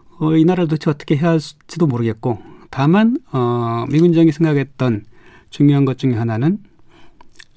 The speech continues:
반공적인 정부를 세워야 한다라고 하는 생각은 분명했던 것 같아요.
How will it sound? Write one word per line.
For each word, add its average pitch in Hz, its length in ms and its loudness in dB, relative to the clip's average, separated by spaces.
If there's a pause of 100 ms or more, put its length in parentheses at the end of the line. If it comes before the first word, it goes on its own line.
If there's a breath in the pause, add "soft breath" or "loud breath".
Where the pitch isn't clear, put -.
(160)
반공적인 151 600 4
정부를 139 340 -2
세워야 156 340 -2
한다라고 127 440 -2
하는 120 160 -2
생각은 120 420 -2 (160)
분명했던 147 500 0
것 127 60 0
같아요. 104 480 -8